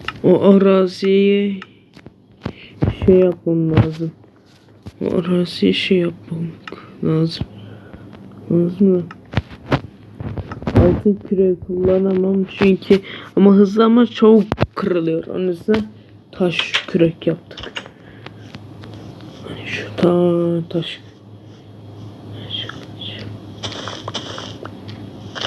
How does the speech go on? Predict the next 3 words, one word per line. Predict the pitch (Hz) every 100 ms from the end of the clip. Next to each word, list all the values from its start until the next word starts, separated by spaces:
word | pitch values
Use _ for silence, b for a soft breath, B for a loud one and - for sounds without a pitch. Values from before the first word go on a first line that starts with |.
| - - - - - - - - - - - - - - - - - -
Ben | 160 165
şu | - 180
araziyi | 175 175 170 185